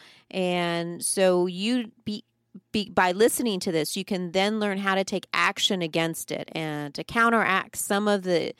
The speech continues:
tactics that they might use to shame your kids so they don't wind up in therapy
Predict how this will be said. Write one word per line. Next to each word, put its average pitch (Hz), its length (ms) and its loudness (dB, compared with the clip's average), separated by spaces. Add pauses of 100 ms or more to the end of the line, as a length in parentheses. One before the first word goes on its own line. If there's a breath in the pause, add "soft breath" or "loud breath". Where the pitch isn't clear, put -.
(360 loud breath)
tactics 277 720 0
that 180 160 2
they 185 180 0
might 175 240 0
use 165 420 0
to - 140 -8
shame 208 440 2
your 160 160 2
kids 160 360 -4
so 190 80 -4
they 202 120 0
don't 247 240 4
wind 214 380 0
up 330 240 2
in 165 160 -4
therapy 147 580 -2